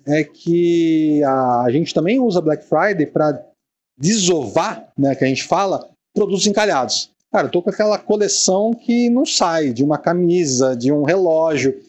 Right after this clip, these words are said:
Eu desovo no Black Friday. Ali eu baixo meu preço pra tirar e melhorar, e daí eu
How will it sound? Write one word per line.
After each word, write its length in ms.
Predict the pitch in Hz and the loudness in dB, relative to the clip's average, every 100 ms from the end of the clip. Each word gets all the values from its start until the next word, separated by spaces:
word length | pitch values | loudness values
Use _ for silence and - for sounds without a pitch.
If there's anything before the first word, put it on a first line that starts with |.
| - | -6
Eu 60 | 311 | -4
desovo 360 | 254 175 156 | 0 0 0
no 80 | 165 | 0
Black 220 | 156 - | 0 -2
Friday. 280 | - 123 117 | 0 0 2
Ali 140 | 127 160 | 2 2
eu 100 | 180 | 0
baixo 440 | 131 156 196 208 | -2 -2 0 0
meu 120 | 165 | 0
preço 420 | - 160 185 - - _ - | 0 0 0 -4 -12 _ -4
pra 140 | 180 | -2
tirar 540 | 180 202 160 160 202 - - _ - | 0 0 2 0 -2 -8 -20 _ -4
e 140 | 180 | 0
melhorar, 600 | 202 202 208 202 170 175 | 2 2 2 0 0 0
e 40 | 185 | 0
daí 220 | 165 170 | 2 2
eu 100 | 180 | 0